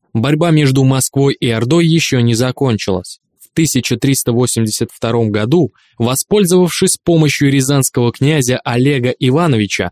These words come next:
указавшего броды через реку Ока, Тохтамыш со своей ордой внезапно напал на Москву.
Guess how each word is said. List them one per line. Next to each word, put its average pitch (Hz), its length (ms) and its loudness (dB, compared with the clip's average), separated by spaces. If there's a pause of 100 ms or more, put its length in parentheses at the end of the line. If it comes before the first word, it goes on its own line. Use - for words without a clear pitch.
(120)
указавшего 151 720 0
броды 139 380 2
через 123 340 0
реку 127 420 -2
Ока, 117 540 -6
Тохтамыш 143 560 0
со 131 100 -2
своей 117 420 -2
ордой 117 400 0
внезапно 131 680 0
напал 113 400 0
на 107 100 0
Москву. 123 600 -2